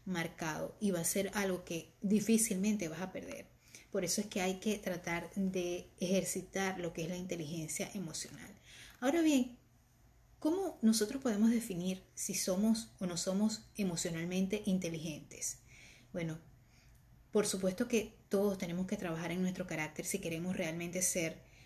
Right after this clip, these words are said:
unos líderes exitosos, si queremos,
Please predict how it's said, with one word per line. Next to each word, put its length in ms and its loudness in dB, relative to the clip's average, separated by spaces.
unos 240 2
líderes 340 4
exitosos, 800 -4
si 220 -2
queremos, 560 0